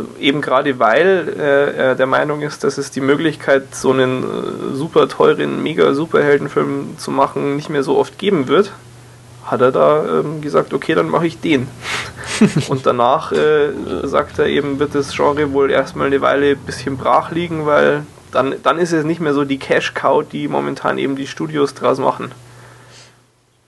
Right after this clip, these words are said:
Speaker 2: Also ist der mit, mit Superheld-Filmen sowas wie, keine Ahnung, Batman oder so, oder,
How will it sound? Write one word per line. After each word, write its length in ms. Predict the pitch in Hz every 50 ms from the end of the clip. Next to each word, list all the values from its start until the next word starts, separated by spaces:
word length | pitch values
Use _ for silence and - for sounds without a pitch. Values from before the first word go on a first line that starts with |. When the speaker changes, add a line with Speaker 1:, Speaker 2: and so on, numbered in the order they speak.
| _ _ _ _ -
Speaker 2:
Also 220 | 117 110 - 113
ist 220 | - 135 - - -
der 100 | 113 117
mit, 140 | 117 107
mit 260 | 101 104 104 - - -
Superheld-Filmen 1000 | - 131 123 - 117 113 120 131 - - - - - 127 117 117 117 113 104
sowas 440 | 101 107 107 107 101 101 - - -
wie, 380 | 107 107 101 101 101 101 - - - - - - - - - - - - -
keine 180 | - - -
Ahnung, 220 | 98 98 98 95 95 -
Batman 440 | - 101 - - - - - - 87 -
oder 440 | - 95 - 50 - 50 - - - - - - - - - - -
so, 420 | 92 98 95 95 98 95 90 -
oder, 240 | - - 101 95 -